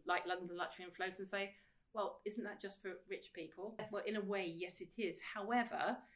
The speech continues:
Speaker 1: boating is certainly not. But also, you know, our, we support about forty thousand jobs in the U K, which
Speaker 2: Yeah.
Speaker 1: is hugely important off the back of those sales.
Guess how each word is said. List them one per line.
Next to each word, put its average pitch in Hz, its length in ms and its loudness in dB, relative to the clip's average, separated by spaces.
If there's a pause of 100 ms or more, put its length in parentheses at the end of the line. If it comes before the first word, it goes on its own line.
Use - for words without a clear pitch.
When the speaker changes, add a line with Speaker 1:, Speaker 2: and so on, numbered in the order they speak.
(160)
Speaker 1:
boating 214 340 6
is 147 180 -6
certainly 143 380 -2
not. 160 300 -2 (180)
But 226 140 6
also, 185 580 4 (280)
you 214 100 0
know, 185 220 6
our, 208 280 8
we 220 220 2
support 214 400 -2
about 214 240 2
forty 220 240 -2
thousand 214 500 2
jobs 214 280 -2
in 214 100 0
the 214 80 -2
U 226 160 -4
K, 233 440 0 (180)
which 233 200 -2
Speaker 2:
Yeah. 240 60 0
Speaker 1:
is - 80 -4
hugely 240 360 2
important 156 380 -6 (220)
off - 200 -4
the 202 80 -4
back 190 220 4
of 185 120 -6
those 185 220 0
sales. 180 480 -2